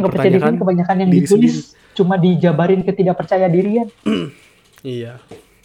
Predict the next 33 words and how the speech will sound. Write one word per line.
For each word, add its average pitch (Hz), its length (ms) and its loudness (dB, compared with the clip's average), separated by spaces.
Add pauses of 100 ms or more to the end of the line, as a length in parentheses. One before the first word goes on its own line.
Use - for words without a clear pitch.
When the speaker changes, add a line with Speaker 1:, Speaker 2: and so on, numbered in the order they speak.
(160)
Speaker 2:
Oke - 200 -10
lah, 117 300 -10
itulah 151 460 -4
simptom-simptomnya 123 880 -6 (160)
beberapa 120 480 -10
mungkin. 117 400 -12 (300)
<laughs> - 300 -20
Jadi 123 120 -8
kalau 127 240 -4
ada 117 80 -8
yang 180 160 4
Speaker 1:
Iya, - 80 -4
isinya 208 320 2
Speaker 2:
ngalamin 214 160 0
Speaker 1:
itu 233 140 0
sama 185 280 4
yang 202 140 0
paling, 180 280 2 (200)
sama 180 240 0
yang 190 80 -2
paling 185 240 -2
terakhir 180 320 0
itu 220 160 -4
lu 220 80 -4
takut 180 240 -4
sama 180 240 -2
masa 165 160 -4
depan 151 240 0
lu 147 80 -6
sendiri, 151 400 -4
kayak 143 240 -6
lu - 20 -4
mikirin 143 540 -4